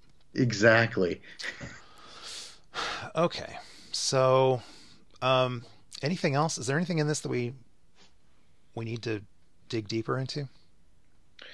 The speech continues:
Speaker 1: Um, just, just,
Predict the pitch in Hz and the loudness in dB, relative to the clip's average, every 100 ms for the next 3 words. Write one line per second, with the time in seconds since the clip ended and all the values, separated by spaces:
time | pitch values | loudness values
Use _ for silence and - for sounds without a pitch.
0 | - - - - - - 185 226 240 220 | -20 -20 -20 -20 -18 4 8 10 10 6
1 | 196 190 - - - - - 196 190 156 | 4 -4 -20 -20 -20 -20 4 4 6 4
2 | 170 | 4